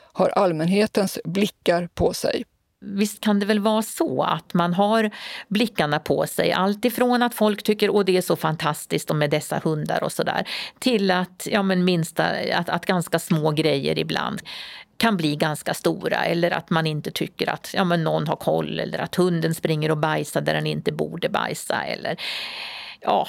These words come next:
Speaker 2: en massa olika såna här saker, eller att ledarhundsföraren är för sträng mot hunden, eller, ja, olika såna här saker. Och det är klart,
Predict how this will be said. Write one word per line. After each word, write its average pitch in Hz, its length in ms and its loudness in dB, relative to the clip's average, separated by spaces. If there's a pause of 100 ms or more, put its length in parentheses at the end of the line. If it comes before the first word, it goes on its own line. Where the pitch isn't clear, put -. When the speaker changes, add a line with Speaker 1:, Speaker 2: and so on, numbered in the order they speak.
(100)
Speaker 2:
en 202 140 2
massa 208 400 0
olika 165 400 0
såna 160 200 -2
här 151 100 -2
saker, 160 340 -2
eller 202 260 2
att 180 120 -2
ledarhundsföraren 160 920 0
är 156 40 -4
för - 140 -10
sträng 240 420 2
mot 240 200 2
hunden, 214 640 2
eller, 180 500 2 (800)
ja, - 200 -2 (240)
olika 180 440 4
såna 156 200 -2
här - 120 -4
saker. - 540 -4
Och - 300 -2
det - 60 4
är - 20 -2
klart, - 360 -2